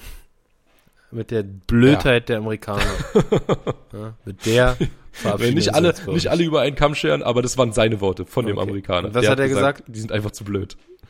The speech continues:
Speaker 1: Die Amis sind zu
Speaker 2: Äh,
Speaker 1: blöd, hat er gesagt.
Speaker 2: Er meinte, „They are just stupid.
Speaker 1: Ja.
Speaker 2: Stupid Americans.“
Speaker 1: Okay,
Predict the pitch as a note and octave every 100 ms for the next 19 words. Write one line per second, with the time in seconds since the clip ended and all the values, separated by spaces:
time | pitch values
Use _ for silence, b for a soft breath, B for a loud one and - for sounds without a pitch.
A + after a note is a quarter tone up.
0 | B A#2+ A#2 D3 D3+ C#3+ B2+ A#2 A#2 B2+
1 | B2 G#2+ G#2 A2 A#2+ - - _ - C3+
2 | D3 C#3+ D3 - _ _ _ _ - F3
3 | D#3+ E3+ - F#3+ - - - _ - -
4 | G3 F#3 E3 C#3+ A#2+ A2 F#2+ A2+ - -